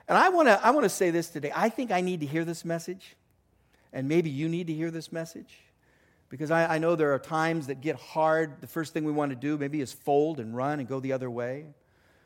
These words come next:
Uh, what Paul is going to tell us in just a moment is that when we stand with Jesus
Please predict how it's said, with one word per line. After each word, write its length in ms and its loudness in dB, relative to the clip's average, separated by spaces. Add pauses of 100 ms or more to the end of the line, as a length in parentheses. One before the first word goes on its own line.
(380)
Uh, 60 -20 (160)
what 200 -4
Paul 420 6
is 100 -4
going 240 0
to 60 -6
tell 220 2
us 120 -4
in 80 -6
just 220 -10
a 20 -6
moment 420 -2 (300)
is 260 -4
that 120 -2
when 140 -2
we 100 -2
stand 480 -2
with 160 -6
Jesus 640 -10